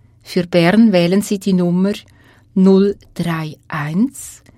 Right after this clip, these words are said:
drei sieben null sieben eins drei acht. Für Basel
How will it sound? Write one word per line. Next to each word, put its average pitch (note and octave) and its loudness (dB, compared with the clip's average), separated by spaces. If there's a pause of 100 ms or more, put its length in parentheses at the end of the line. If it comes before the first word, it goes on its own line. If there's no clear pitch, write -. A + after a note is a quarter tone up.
(280)
drei F#3+ -2
sieben D#3+ -8
null G3 -2 (520)
sieben F3 -6
eins E3 -10 (260)
drei D3 -6 (140)
acht. - -8 (800)
Für G3+ 2
Basel F#3+ -2